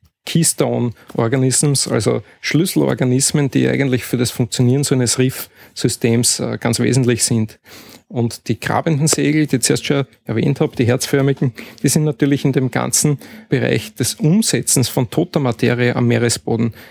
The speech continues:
ganz, ganz wesentlich beteiligt. Die fressen nämlich im Prinzip tote Organismen oder Pflanzenreste, die im Sand, im Schlamm eingebettet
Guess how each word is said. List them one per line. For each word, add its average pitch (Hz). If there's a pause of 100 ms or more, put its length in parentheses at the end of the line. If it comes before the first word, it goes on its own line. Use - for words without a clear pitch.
(100)
ganz, 117
ganz 123
wesentlich 120
beteiligt. 120 (260)
Die 143
fressen 131
nämlich 143
im 131
Prinzip 135 (280)
tote 147
Organismen 131
oder 120 (320)
Pflanzenreste, 135
die 131
im 135
Sand, 123
im 120
Schlamm 131
eingebettet -